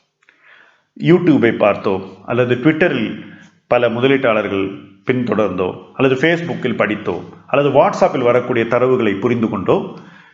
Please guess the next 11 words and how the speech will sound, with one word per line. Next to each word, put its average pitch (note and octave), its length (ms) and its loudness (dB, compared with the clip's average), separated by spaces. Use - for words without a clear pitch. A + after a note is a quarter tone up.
எத்தனையோ A3 680 4
இளைஞர்கள் C#3+ 880 0
தாமாகவே A3 760 2
முதலீடு D#3+ 420 2
செய்ய B2 500 0
துணிந்துள்ளார்கள். F#2+ 720 2
அந்த A3 380 2
கூட்டம் A3+ 720 -2
வெகுவாக E3+ 720 4
வளர்ந்து D3+ 400 2
வருகிறது. G#2 720 0